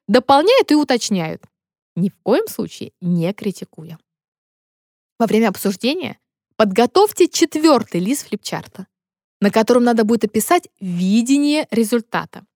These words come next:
Оптимисты помогают построить карту возможностей, мы о ней уже говорили ранее,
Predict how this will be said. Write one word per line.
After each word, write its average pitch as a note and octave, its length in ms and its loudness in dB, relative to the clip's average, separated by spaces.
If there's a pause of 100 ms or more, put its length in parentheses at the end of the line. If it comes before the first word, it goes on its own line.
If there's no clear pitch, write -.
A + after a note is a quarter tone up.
(520)
Оптимисты F#4 520 -2
помогают G3+ 440 0
построить F#3+ 440 -2
карту F#3 340 -2
возможностей, E3+ 960 -4 (240)
мы B3+ 120 2
о B3+ 60 4
ней B3+ 140 4
уже A#3+ 180 2
говорили A#3 440 0
ранее, G#3+ 540 -2